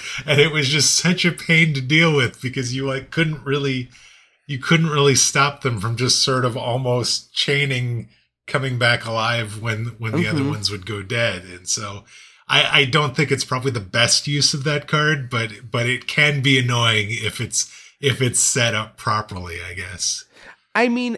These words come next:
Speaker 2: I assume you either want Sunken Saber, s-, or Saber, or
Speaker 1: Yeah.
Speaker 2: Mama Bear, or Mountain Bear. I keep saying
Speaker 1: Yeah.
Speaker 2: Mama Bear from,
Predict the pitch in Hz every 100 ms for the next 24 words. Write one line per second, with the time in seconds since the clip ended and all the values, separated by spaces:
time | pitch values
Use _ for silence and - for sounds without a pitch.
0 | - 180 208 202 - 240 233 226 226 -
1 | 220 214 196 196 190 185 - - 180 190
2 | 196 180 - 180 175 175 185 180 185 -
3 | - - 156 147 143 - - - - 156
4 | 175 175 180 185 190 - 170 160 143 147
5 | 151 123 113 107 - 143 135 139 117 127
6 | 117 107 117 - _ _ _ _ _ 160
7 | - 165 143 143 147 143 131 131 131 131
8 | 143 131 127